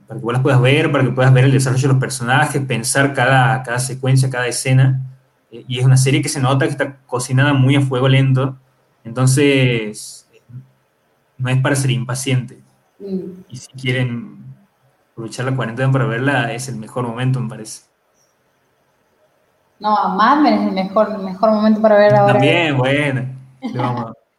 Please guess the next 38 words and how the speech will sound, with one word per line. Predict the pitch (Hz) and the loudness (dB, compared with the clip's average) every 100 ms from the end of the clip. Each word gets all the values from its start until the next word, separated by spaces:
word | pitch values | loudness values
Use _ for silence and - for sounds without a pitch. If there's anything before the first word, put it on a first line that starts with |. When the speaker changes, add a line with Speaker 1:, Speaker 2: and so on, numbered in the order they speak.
| _ | _
Speaker 2:
<laughs> | _ - - 131 | _ -20 -14 -10
Se | 226 | -8
ponían | 226 220 233 | -6 -6 -6
a | 247 | -6
pelear | 220 226 | -6 -6
por | 233 240 | -6 -10
sus | 226 - | -12 -12
series. | 190 190 180 - _ _ _ - | -14 -14 -16 -20 _ _ _ -8
La | 226 | -2
voy | 233 | 0
a | 220 | 0
ver | 202 220 208 - | 0 -2 -4 -8
porque | 220 220 220 214 214 | -8 -6 -6 -6 -8
no | 208 | -10
estoy | 208 240 247 240 226 | -10 -4 -4 -4 -4
viendo | 220 220 220 | -2 -2 -2
nada | 208 226 | -2 -4
en | 226 | -4
este | 220 214 | -8 -8
momento. | 190 208 208 151 - - _ _ _ _ _ _ _ _ _ _ _ _ _ _ - - - | -8 -10 -10 -12 -14 -20 _ _ _ _ _ _ _ _ _ _ _ _ _ _ -20 -20 -6
Había | 208 220 | 0 0
empezado | 226 226 233 240 | 0 2 4 4
a | |
ver | 240 | 4
Gossip | 220 220 254 247 | 2 0 -2 -2
Girl, | 262 277 311 | 0 0 -2
que | 247 220 | -2 -2
es | 214 | -4
una | 220 214 214 | -6 -4 -4
serie | 214 208 226 214 | -4 -2 -2 -2
que | - | -4
había | 202 | -4
empezado | 196 - 214 | -6 -2 2
a | 214 | 4
ver | 220 | 4
hace | 220 220 196 190 190 | 0 -2 -4 -4 -6
muchos | 202 208 220 233 | -8 -10 -8 -6
años, | 233 233 277 302 - | -4 -4 -6 -8 -16